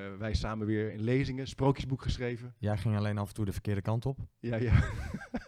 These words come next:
Speaker 1: Ja, ik ga dan weer, de, hè, zoals we zeiden, de zachte kant op van leren.
Speaker 2: Ze-, zoiets.
Speaker 1: En jij zei, eh, "Ik ga meer de, de, de prestatiemanagement kant op." Maar later, eh, met André de Waal heb je samengewerkt.
Speaker 2: Ja.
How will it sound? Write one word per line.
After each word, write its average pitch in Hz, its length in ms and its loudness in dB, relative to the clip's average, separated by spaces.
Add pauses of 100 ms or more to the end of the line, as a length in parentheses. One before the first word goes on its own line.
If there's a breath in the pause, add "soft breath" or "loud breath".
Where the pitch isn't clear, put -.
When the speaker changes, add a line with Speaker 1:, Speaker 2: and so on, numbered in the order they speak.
(320 loud breath)
Speaker 1:
Ja, 127 100 0
ik 120 100 0
ga 131 100 2
dan 117 140 2
weer, 117 180 2
de, 110 200 2
hè, 135 160 -2
zoals 117 180 0
we 113 60 -2
zeiden, 107 220 0
de - 60 4
zachte 120 240 2
kant 113 220 -2
op 110 60 -6
van 110 160 -2
leren. 131 400 0
Speaker 2:
Ze-, 95 380 -2
zoiets. 117 560 4
Speaker 1:
En 113 120 -4
jij 113 180 2
zei, 113 340 4
eh, 107 120 -2
"Ik 104 120 -6
ga 110 100 -2
meer 110 180 -2
de, 104 180 0
de, 104 180 -4
de 101 100 -6
prestatiemanagement 117 800 -2
kant 107 240 -6
op." 110 120 -8
Maar 110 120 0
later, 104 600 0
eh, 101 120 -8 (460)
met 113 140 -8
André 117 200 2
de 110 60 2
Waal 135 140 2
heb 151 100 -2
je - 100 2
samengewerkt. 143 800 0
Speaker 2:
Ja. 110 200 0